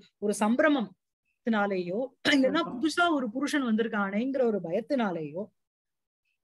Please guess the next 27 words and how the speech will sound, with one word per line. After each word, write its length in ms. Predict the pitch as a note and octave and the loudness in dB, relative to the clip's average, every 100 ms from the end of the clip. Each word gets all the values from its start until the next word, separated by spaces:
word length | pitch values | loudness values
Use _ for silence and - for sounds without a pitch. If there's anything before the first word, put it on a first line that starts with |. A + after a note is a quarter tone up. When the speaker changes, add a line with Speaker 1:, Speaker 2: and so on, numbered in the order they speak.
| _ _ _ - - - _ | _ _ _ -20 -20 -20 _
Speaker 1:
அவ 160 | G#3+ G#3 | 4 4
என்ன 120 | A#3 | 6
பண்றா 420 | C4+ A#3 A3+ G#3 F#3+ | 4 4 4 2 -2
அப்படின்னா, 380 | F#3 F#3 G#3+ A#3 | -4 -2 -2 -2
அவச்சனா 480 | F3+ A#3 D4 D4 D#4 D#4 | 0 0 2 2 0 -2
திஷ்டதி, 560 | A3+ - F#3 E3 D3+ - | -6 -4 -8 -8 -18 -18
வார்த்தைகள் 600 | E3 G3 C4+ - C#4+ B3 | -4 0 0 0 2 2
எதுவுமே 340 | G3 G3 A#3+ C4+ | 2 2 2 2
வரல, 260 | F#3+ G3 | -2 -2
அப்படியே 460 | F#3 - E3 A#3 - C4 | -4 -8 -8 -8 -8 -10
தூஷ்ணிம், 380 | B3+ - B3 E3+ | -8 -4 -4 -6
அப்படியே 300 | - D#3+ G#3+ A3 | -12 -6 -6 -6
சைலண்டா 580 | F3 G#3+ G#3+ A#3 B3 E3 | -4 -2 -2 -2 -4 -4
நிக்கிறா, 200 | D#3+ D3+ _ _ _ _ - - - | -10 -12 _ _ _ _ -14 -14 -12
Speaker 2:
ம். 140 | F3 E3+ | -12 0
Speaker 1:
ஸ்தகிச்சு 440 | B3+ B3 - - | 2 2 -2 -2
நிக்கிறா, 440 | D#4 A#3 A3 G3+ F#3 _ _ _ | 0 0 -2 -4 -4 _ _ _
ஸ்தம்பிச்சு 680 | - - D4+ E4 - - | -2 0 4 2 2 -2
Speaker 2:
ம். 40 | C#4+ | -2
Speaker 1:
நிக்கிறான்னு 400 | A#3 A#3+ B3 A3+ | 0 0 2 0
சொல்றோம் 280 | G#3 G3 F#3+ | -2 -2 -4
பாத்தீங்களா? 420 | F#3 F#3 G#3+ F#3 - _ _ _ _ G3+ | -2 0 0 -2 -8 _ _ _ _ -6
Speaker 2:
ஆமா. 220 | F#3 E3+ - | -4 -6 -6
Speaker 1:
இந்த 160 | A3 | -2
ஸ்தம்பம், 680 | A3 C#4 C#4 D4 D4+ D#4 A3 F3+ - | 0 4 4 8 6 6 2 -2 0
Speaker 2:
பிரமிச்சு. 40 | |
Speaker 1:
ரோமாஞ்சம், 840 | G#3 B3+ C#4 C4 B3+ D4 C#4 B3 | 4 4 6 4 4 0 0 0